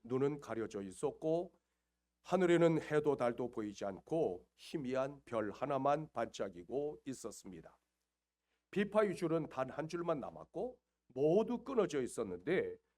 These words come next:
여인은 그 하나의 줄을 가지고 연주하고 있었습니다. 이 그림을 보던 평론가들은 제목이 절망일 것이라고 예상했습니다. 왜냐하면 매우 절망적인 상황을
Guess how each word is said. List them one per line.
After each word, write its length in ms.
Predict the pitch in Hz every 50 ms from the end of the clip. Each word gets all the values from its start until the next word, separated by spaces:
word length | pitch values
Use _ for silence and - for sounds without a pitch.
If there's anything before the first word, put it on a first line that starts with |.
| _ _ _ -
여인은 480 | 135 127 123 120 123 117 117 110 113 110
그 220 | - 113 110 104 98
하나의 480 | - - 196 196 185 175 175 175 170 170
줄을 300 | - - 160 160 160 156
가지고 600 | 156 147 120 - 143 135 156 160 170 175 175 - - _ _ -
연주하고 960 | 139 127 117 110 104 98 - 113 95 90 - 101 101 98 113 143 156 147 - -
있었습니다. 720 | - 131 117 - 117 101 - - 98 90 82 80 - - _ _ _ _ _ _ _ _ _ _ _ _ _ _ _ _ _ _ -
이 180 | 170 196 254
그림을 360 | 262 - 277 247 226 185 180 170
보던 560 | - 135 127 123 123 135 139 147 139 135 127 _ _
평론가들은 880 | - - 175 175 170 147 131 117 104 104 98 - - 95 95 113 214 240 - _ _ _ -
제목이 640 | - 160 139 120 117 110 110 113 170 196 240 226 - _ _ _
절망일 640 | - - 131 120 117 120 165 208 220 214 202 196
것이라고 680 | 185 - 185 160 - - 156 147 135 131 165 170 170 175 -
예상했습니다. 880 | 127 127 123 - 127 113 101 90 87 - - 98 87 80 78 - - - _ _ _ _ _ _ _ _ _ _
왜냐하면 640 | - 113 117 117 117 120 117 110 104 160 - 202 269 _ _ _ _ _ _
매우 300 | - 127 147 151 160 170
절망적인 640 | 170 - 131 135 131 123 123 117 113 120 113 123 120
상황을 580 | 113 - 110 107 101 98 95 120 143 170 185